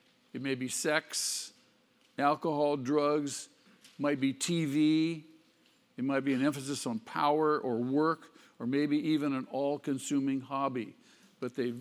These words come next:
just simply lost control of their life. And in each case, the person is controlled instead of being in control. Do you understand the difference? Very important. The church leader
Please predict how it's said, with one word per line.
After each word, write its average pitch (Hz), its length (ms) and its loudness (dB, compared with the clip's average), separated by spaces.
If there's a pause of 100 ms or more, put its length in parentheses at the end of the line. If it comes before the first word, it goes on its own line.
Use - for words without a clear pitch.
(160)
just 151 520 -2 (180)
simply 139 640 0 (240)
lost 127 760 -2 (100)
control 127 600 -2 (300)
of 117 100 -6
their 120 140 0
life. 123 300 0 (500)
And 113 160 -2
in 156 60 6
each 180 180 0
case, 131 480 0 (560)
the 120 80 -6
person 175 560 0
is 143 260 0
controlled 131 880 0 (400)
instead 151 420 -2
of 131 160 0
being 139 380 2 (140)
in 175 340 0
control. 123 460 -2
Do - 320 -20
you 135 80 0
understand 139 360 -2
the 139 60 0
difference? 127 560 -4 (420)
Very 139 420 2
important. 135 560 -4 (800)
The - 60 -20
church 160 360 0
leader 151 440 6